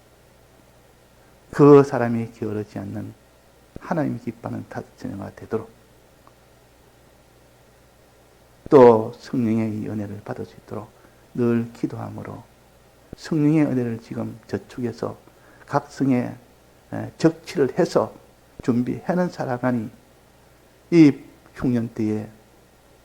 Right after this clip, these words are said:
그것으로 다 살아가는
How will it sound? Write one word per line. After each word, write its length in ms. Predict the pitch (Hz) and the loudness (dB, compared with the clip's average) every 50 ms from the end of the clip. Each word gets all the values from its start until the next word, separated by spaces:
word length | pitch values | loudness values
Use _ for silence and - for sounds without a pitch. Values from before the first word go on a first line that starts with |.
| _ _ _ _ _ _ _ _ _ - - | _ _ _ _ _ _ _ _ _ -18 -6
그것으로 580 | - - 139 151 180 180 180 170 151 131 123 | 0 4 8 8 8 8 8 6 2 2 2
다 340 | - - 98 98 101 104 107 - - - _ _ _ _ _ _ _ _ _ _ _ _ _ _ _ | -2 -6 -8 -6 -8 -8 -10 -14 -20 -20 _ _ _ _ _ _ _ _ _ _ _ _ _ _ _
살아가는 640 | - - - 196 160 143 123 120 113 110 110 104 104 | -8 -2 0 2 2 2 0 -2 -4 -6 -6 -8 -10